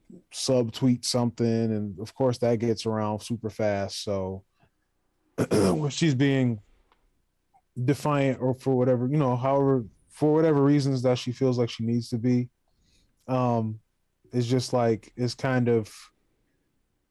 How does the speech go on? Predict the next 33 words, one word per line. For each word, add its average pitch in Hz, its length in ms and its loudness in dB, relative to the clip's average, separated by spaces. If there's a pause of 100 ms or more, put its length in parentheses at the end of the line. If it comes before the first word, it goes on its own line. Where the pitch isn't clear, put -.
(120)
it's 151 160 2
kinda 190 180 0
like 156 160 0
a 123 60 0
chicken 147 420 -2
or 131 140 2
the 120 180 0
egg 135 240 0
situation 123 560 -2
for 120 160 -4
me, 117 160 0
because 113 480 -2
you 117 100 -2
don't 127 340 -2
know 120 440 2
if 113 480 -2 (720)
she's 127 500 0
reacting 120 840 -2 (100)
to 110 440 -2 (120)
however 120 400 0
she 120 140 -6
feels 117 280 -2
her 120 100 -2
career 117 460 0
is 113 120 -2
going 117 360 0
and 107 80 -4
should 110 280 -8
be 120 80 -4
going, 123 420 0 (560)
versus 113 480 0
if 113 380 0
they're 110 680 2